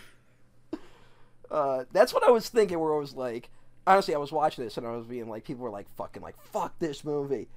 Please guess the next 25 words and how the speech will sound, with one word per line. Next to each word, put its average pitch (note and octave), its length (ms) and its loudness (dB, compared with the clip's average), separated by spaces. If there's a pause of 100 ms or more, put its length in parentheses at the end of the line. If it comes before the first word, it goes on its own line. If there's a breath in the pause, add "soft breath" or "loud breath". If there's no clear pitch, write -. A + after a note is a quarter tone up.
(240)
And D3 120 0
I'm D3+ 100 4
like, D3 160 0
"I D3 100 2
get C#3+ 300 2
it," C3+ 180 -4
but D3+ 120 -4
also E3+ 420 4
I'm C3 100 -2
like, A#2 220 -8
"I've C#3 160 -2
seen B2+ 380 -6 (120)
Halloween G#2 600 -8
Six. - 600 -12
I've A#2 100 -10
seen A#2+ 180 -8
Halloween G#2+ 320 -8
Resurrection." G2+ 640 -12 (180)
<laughs> - 180 -10
Like, C3+ 420 -8 (400)
those E3 320 4
are C#3 120 -2
the A2+ 100 -8
bad A2 380 -4
ones. G2 600 -10